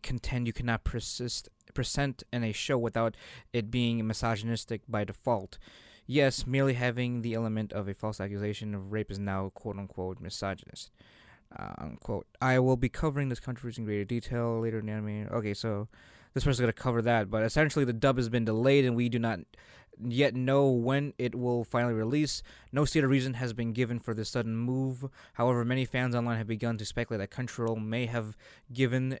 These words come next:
in to the, uh, perpetual, uh, perpetually offended censorship grades are, and are more potentially altering the content of the dub to be-, quote, un-,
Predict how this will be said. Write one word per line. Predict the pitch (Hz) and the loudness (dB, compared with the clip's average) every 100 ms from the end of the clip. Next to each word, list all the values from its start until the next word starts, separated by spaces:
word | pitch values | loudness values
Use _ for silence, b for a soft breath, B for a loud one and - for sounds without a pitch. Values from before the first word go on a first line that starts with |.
| - | -8
in | 127 127 123 | -4 -4 -2
to | 135 | -2
the, | 117 120 120 113 | 0 0 2 0
uh, | 107 | 0
perpetual, | - - 123 - 127 123 117 | 0 0 0 -2 -4 -4 -4
uh, | 98 - _ | -6 -10 _
perpetually | 135 - 131 123 107 | -4 -2 -2 -2 -4
offended | - 143 127 104 110 B B B | 0 2 2 -2 -4 B B B
censorship | - 135 123 - 117 110 113 | -4 -2 0 -2 -4 -4 -2
grades | 117 113 113 113 - - _ _ _ _ _ - | 2 2 0 -6 -12 -14 _ _ _ _ _ -4
are, | 113 107 104 101 107 | -2 0 0 -2 -4
and | - 120 123 113 - _ _ B B B B _ - | -4 -2 -2 -4 -8 _ _ B B B B _ -2
are | 117 120 | 2 4
more | 123 135 | 6 4
potentially | 127 131 117 80 | 4 0 -2 -4
altering | 113 - 123 117 110 | -4 -2 0 0 -2
the | |
content | - - 113 - 113 | -4 -4 -4 -4 -6
of | 110 | -6
the | 104 | -6
dub | 101 110 113 - | -4 0 0 -2
to | 107 | -8
be-, | 95 - - _ - | -4 -2 -2 _ -8
quote, | - 113 110 - _ _ | -2 -2 -2 -10 _ _
un-, | 131 143 | 0 2